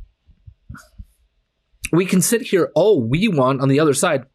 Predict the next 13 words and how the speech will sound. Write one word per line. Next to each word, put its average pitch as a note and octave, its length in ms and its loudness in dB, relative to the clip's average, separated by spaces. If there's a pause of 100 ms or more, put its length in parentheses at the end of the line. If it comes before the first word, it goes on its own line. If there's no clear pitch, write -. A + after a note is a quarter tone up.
(1040)
and D3+ 120 0
argue E3 380 0
the C3 100 -2
facts D#3+ 400 -4
and D3+ 80 0
the B2 80 2
points, F3+ 300 0
and D#3+ 140 2
none F#3+ 160 0
of F#3+ 80 -2
it's G3 160 -2
gonna F#3+ 180 0
matter. F3+ 400 -2